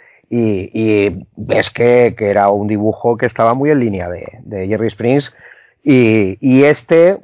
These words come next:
pues, pues evoluciona también por completo a,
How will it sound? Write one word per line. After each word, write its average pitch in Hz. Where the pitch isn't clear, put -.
pues, -
pues 95
evoluciona 95
también 101
por 107
completo 107
a, 107